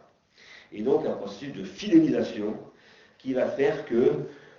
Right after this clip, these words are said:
je suis fidèle à la mémoire de ma mère et à travers ma mère à ma grand-mère, et cetera. Et je suis affecté, y compris par tout ce qui peut arriver, y compris face à une école juive où on, on va massacrer des enfants et où ça va me toucher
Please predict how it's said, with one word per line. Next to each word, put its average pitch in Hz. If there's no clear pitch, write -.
je 110
suis 113
fidèle 120
à 107
la 101
mémoire 101
de 95
ma 90
mère 113
et 98
à 95
travers 92
ma 85
mère 92
à 80
ma 80
grand-mère, 107
et -
cetera. 104
Et 117
je 110
suis 113
affecté, 110
y 123
compris 113
par -
tout 131
ce 113
qui 127
peut 107
arriver, 113
y 117
compris 113
face 110
à -
une 98
école 92
juive 104
où 92
on, 90
on 107
va 98
massacrer -
des 80
enfants 101
et 104
où 98
ça 85
va 90
me 80
toucher -